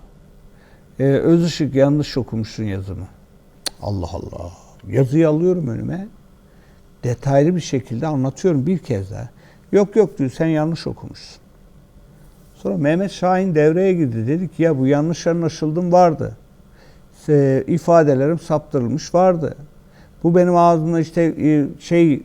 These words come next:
bir, bir bölüme alınmış vardı. Ama yazımı yanlış okumuşsun ifadesini ilk defa duyuyoruz."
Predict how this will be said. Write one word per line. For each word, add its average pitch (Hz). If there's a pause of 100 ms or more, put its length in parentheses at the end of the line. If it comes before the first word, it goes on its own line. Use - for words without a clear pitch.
(160)
bir, 160
bir 202
bölüme 147
alınmış 147
vardı. 180 (460)
Ama 147
yazımı 139
yanlış 165
okumuşsun 160
ifadesini 135
ilk 175
defa 160
duyuyoruz." -